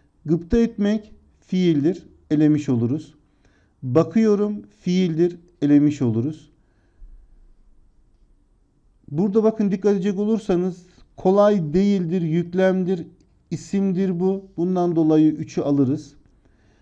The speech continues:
Bazı hatalar, bazı hatıralar beni sıkıp bunaltabiliyor. Bunaltabiliyor arkadaşlar. Kurallı bileşik fiildir. O yüzden bunu elemiş oluruz. Burada da kolay değil yine yüklemdir ve isimdir.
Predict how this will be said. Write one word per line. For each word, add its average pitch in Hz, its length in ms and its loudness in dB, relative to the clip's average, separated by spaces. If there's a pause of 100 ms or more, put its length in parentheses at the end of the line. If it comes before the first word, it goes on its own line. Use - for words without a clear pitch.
(140)
Bazı 220 380 2
hatalar, 202 680 -2 (340)
bazı 196 380 2
hatıralar 180 760 -2
beni 170 200 2
sıkıp 180 380 -10
bunaltabiliyor. 165 840 0 (260)
Bunaltabiliyor 165 840 0
arkadaşlar. 147 800 -2 (400)
Kurallı 160 500 0
bileşik 147 420 0
fiildir. 127 580 0 (320)
O 147 140 0
yüzden 123 360 0
bunu 143 180 -2
elemiş 123 340 0
oluruz. 120 440 -8 (500)
Burada 180 320 0
da 196 240 -4
kolay 175 460 0
değil 156 260 2
yine 156 220 2
yüklemdir 156 760 -2
ve 143 120 0
isimdir. 170 600 -4